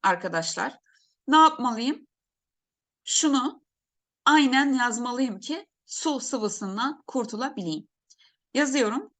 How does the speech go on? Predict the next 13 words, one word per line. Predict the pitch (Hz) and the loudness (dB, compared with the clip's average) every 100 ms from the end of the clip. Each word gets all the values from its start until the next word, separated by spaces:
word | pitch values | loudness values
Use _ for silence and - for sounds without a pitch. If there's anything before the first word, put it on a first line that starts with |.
| _ _ | _ _
H | 262 269 - - | 2 2 0 -6
iki | 214 202 - | -10 -10 -8
O | 202 190 175 | -2 -2 -2
sıvısı | - - 202 196 196 - 180 247 - _ _ _ _ _ _ _ _ _ _ | -8 -8 -6 -6 -6 -4 -2 -2 -8 _ _ _ _ _ _ _ _ _ _
su | - - 277 262 - _ | -16 -2 0 2 -2 _
gazına | 190 175 180 165 151 165 | -2 -2 0 -4 -4 -6
dönüşürken | 190 196 - 285 - 269 269 370 _ _ _ _ _ _ _ _ _ _ | -6 -4 -6 -6 -2 0 0 -2 _ _ _ _ _ _ _ _ _ _
otuz | 240 254 294 277 | -2 -2 -4 -6
kilojük | - 185 170 220 254 | -6 -4 -2 -4 -6
pozitif | 220 202 - 165 | -6 -6 -8 -14
zaten | - 180 - 285 - _ _ _ - | -12 -14 -10 -12 -12 _ _ _ -2
enerji | 269 214 196 202 269 302 - - _ - | 2 4 2 0 -2 -2 -6 -20 _ -2
gerekiyormuş. | 220 214 214 175 160 | 0 0 -2 -6 -6